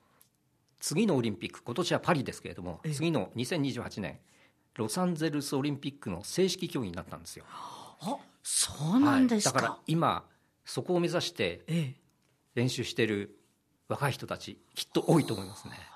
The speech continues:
Speaker 2: なるほどね。
Speaker 1: はい。
Speaker 2: これはアメリカンフットボールとはまたちょっと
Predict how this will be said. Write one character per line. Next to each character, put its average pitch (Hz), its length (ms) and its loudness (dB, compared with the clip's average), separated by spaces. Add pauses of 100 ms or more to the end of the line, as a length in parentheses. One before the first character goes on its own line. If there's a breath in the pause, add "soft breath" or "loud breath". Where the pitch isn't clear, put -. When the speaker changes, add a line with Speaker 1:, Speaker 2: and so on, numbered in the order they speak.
(100)
Speaker 2:
な 214 180 -2
る 262 120 -8
ほ 262 280 -6
ど 202 160 -16
ね。 185 100 -10 (220)
Speaker 1:
は 151 160 -4
い。 - 100 -12 (400 loud breath)
Speaker 2:
こ - 200 2
れ 415 80 12
は 427 340 10
ア 294 60 8
メ 359 100 8
リ 359 80 0
カ 392 120 2
ン - 20 4
フ 392 80 -4
ッ - 20 -20
ト 415 100 0
ボ 415 120 4
ー - 20 4
ル 330 80 0
と 370 120 2
は 285 100 8
ま 233 120 2
た 302 140 0
ち - 140 -4
ょ 453 40 0
っ 453 120 -6
と 226 260 2